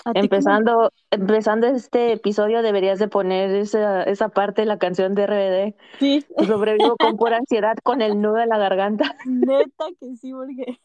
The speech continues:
Speaker 1: <laughs> creo que desde que empezó esta pandemia andamos todos así.
Speaker 2: Ujú.
Speaker 1: ¿A ti te pasó de que, o sea, con la pandemia, y yo sé que you're, like, a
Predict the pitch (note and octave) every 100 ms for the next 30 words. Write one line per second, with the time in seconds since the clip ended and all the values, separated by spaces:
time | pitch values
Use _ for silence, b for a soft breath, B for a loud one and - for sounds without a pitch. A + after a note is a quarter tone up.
0 | - D#4+ - E4+ _ F#4+ F#4 D#4+ C4 _
1 | G#3 - A3 B3 G4 C#4 B3+ A3 G#3 G#3+
2 | G3 G#3 G#3+ A3+ A#3 C4 - G3+ G3+ G3+
3 | A#3 C4 C4+ A3 G3+ G3+ A3+ A#3+ - G#3+
4 | A3+ A#3+ - - - - A3 A#3+ G3 F3+
5 | _ _ _ _ F#3 F#3 F3+ E3+ E3+ F#3
6 | G#3+ G#3 A#3+ C4 C4 C4 - A#3 A#3+ -
7 | A3+ G3+ - G#3+ G#3+ F#3+ - G3 - G3+
8 | G3 G3 G3 G3+ G#3+ A#3 G3+ G3 G#3+ G#3
9 | G3 G#3 G#3+ G#3+ G3 F#3 F#3+